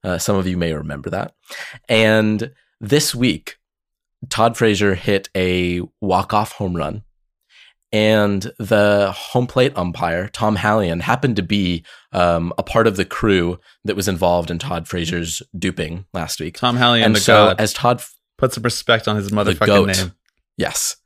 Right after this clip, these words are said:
Speaker 1: Um,
Speaker 2: He's the umpire who, <laughs> if you don't know, if you didn't listen to, like, ten episodes ago, he was the one who was involved with Terry Collins, right?
Speaker 1: Yeah, I believe so.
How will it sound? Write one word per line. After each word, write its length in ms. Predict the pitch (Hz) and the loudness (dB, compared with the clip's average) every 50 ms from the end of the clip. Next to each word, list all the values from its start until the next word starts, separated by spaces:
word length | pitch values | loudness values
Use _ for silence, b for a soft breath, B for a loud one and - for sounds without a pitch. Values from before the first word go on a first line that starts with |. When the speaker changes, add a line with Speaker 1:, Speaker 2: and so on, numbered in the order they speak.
| b b b b b b b - | b b b b b b b 2
Speaker 1:
Um, 400 | 101 98 95 95 92 92 90 90 | 4 6 6 8 6 6 6 6
Speaker 2:
He's 140 | 147 156 | 4 4
the 100 | 156 160 143 | 4 4 4
umpire 420 | 147 147 - 139 135 127 120 117 | 2 2 4 4 6 6 6 4
who, 360 | 123 123 113 113 107 104 95 - - | 4 4 4 4 2 2 0 -4 -8
<laughs> 60 | - | -6
if 200 | - 139 - - | -6 -6 -4 -2
you 120 | 139 147 135 | -2 -2 0
don't 280 | 131 131 170 139 143 | 2 4 4 4 6
know, 140 | 143 131 117 | 6 6 6
if 140 | 117 117 - | 4 4 0
you 60 | 117 | 0
didn't 240 | 104 240 - 120 113 | 0 0 0 0 0
listen 260 | 113 110 - 107 104 | 0 0 0 -2 -4
to, 320 | - - 101 101 98 101 - _ _ _ _ _ - | -2 0 0 0 0 -2 -6 _ _ _ _ _ -4
like, 240 | - 98 95 - - | -2 -2 -2 -4 -10
ten 220 | - - 110 101 | -6 -4 -2 0
episodes 480 | 104 104 - 101 - - 92 90 95 - | 0 0 -2 -4 -4 -2 -4 -4 -4 -8
ago, 320 | - - 87 85 76 85 - _ _ _ _ _ _ _ _ _ _ | -4 -4 -2 -2 -2 -6 -10 _ _ _ _ _ _ _ _ _ _
he 120 | - 117 | -4 -2
was 160 | 113 113 110 | -2 -2 -2
the 80 | 113 117 | -2 0
one 160 | 107 107 107 | 0 0 0
who 80 | 113 107 | 0 0
was 140 | 104 95 101 | -2 -2 -2
involved 440 | 101 98 90 98 95 92 92 87 | -4 -4 -2 -2 -2 -2 -2 -4
with 160 | 90 87 92 - | -6 -8 -8 -6
Terry 220 | - - 98 98 | -6 -6 -6 -6
Collins, 440 | - - - 117 98 90 - - - | -6 -6 -4 -4 -4 -6 -8 -10 -6
right? 260 | 95 95 - - - _ _ _ _ _ _ _ _ _ - | -4 -4 -4 -4 -6 _ _ _ _ _ _ _ _ _ -2
Speaker 1:
Yeah, 280 | - 110 107 90 - - | 0 2 2 2 0 -2
I 80 | - 95 | -4 -4
believe 280 | 92 95 90 90 87 82 | -2 -2 -2 -2 -4 -4
so. 260 | - - 82 85 | -4 -4 -4 -4